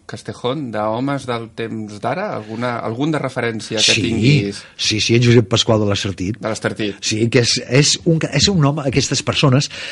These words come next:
Speaker 2: que han tingut la, la sort o la desgràcia de néixer, eh, en aquest país. Que haguessin nascut als Estats Units, estaria, però, a primera línia de nivell científic. És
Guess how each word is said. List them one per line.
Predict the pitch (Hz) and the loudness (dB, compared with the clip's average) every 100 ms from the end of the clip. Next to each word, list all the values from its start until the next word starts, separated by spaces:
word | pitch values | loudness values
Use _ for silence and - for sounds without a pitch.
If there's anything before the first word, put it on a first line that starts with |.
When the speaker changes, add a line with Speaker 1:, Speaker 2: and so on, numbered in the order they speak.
| - - | -6 0
Speaker 2:
que | 113 | 0
han | |
tingut | 113 131 143 156 - 113 | 2 4 4 4 2 0
la, | 127 127 123 117 117 117 | 2 4 4 2 2 2
la | 117 | 2
sort | - 160 139 | 6 8 8
o | |
la | 143 | 4
desgràcia | 120 143 - 147 | 2 0 2 4
de | 139 | 4
néixer, | - 127 | 4 4
eh, | 120 - - | 2 0 -2
en | 117 110 - - - | 0 2 8 8 8
aquest | 117 - | 2 2
país. | 151 160 - - - - | 4 4 2 -4 -14 -4
Que | 170 | -2
haguessin | 233 196 | 0 -2
nascut | 139 - 135 113 - - | -2 -2 0 -2 -4 -14
als | - 104 - | -8 -6 -4
Estats | 143 131 | -4 -2
Units, | 120 82 147 - - | -2 -2 -4 -6 -6
estaria, | - - - 127 156 180 | -4 -2 0 0 2 0
però, | 117 - 127 135 123 - - - | -2 -2 6 6 6 2 -10 -6
a | 120 | -6
primera | 104 123 120 170 170 | -2 -2 0 0 2
línia | 131 151 220 170 | 2 2 2 2
de | 135 | 2
nivell | 127 123 110 | 4 4 4
científic. | - 107 101 95 143 151 | 2 -2 -2 0 0 0
És | 151 - | -2 -4